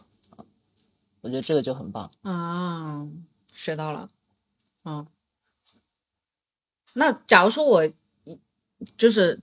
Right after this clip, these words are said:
Speaker 2: 就只专注于这一个平台，然后能够赚钱，比如说我就只专注于小红书电商。
Speaker 1: 嗯。
Speaker 2: 啊，那么，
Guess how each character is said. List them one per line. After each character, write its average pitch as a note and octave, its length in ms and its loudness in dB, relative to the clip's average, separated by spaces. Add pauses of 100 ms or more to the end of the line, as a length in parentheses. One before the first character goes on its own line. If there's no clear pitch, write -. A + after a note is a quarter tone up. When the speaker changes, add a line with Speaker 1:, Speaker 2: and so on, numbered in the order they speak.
Speaker 2:
就 C#4 100 0
只 F#3 240 4
专 A3 220 6
注 C#4 160 0
于 D#3 200 0
这 A#3 240 4
一 F#3+ 60 4
个 E3 120 4
平 D#3 200 -4
台， D#3 240 -2
然 D3 100 -4
后 F3+ 120 2
能 D#3+ 120 -4
够 F3+ 220 4
赚 G#3 260 0
钱， - 320 -2
比 - 80 -2
如 F3 60 2
说 G#3+ 140 4
我 F3 80 4
就 F3+ 100 -4
只 D#3+ 160 -6
专 E3+ 220 -2
注 F3 120 -4
于 D#3+ 80 -4
小 - 180 -6
红 E3 80 -8
书 - 120 -10
电 F3 240 -2
商。 - 220 -2 (360)
Speaker 1:
嗯。 D3+ 300 -4 (260)
Speaker 2:
啊， D3+ 340 -4 (260)
那 C4 140 4
么， F3 300 4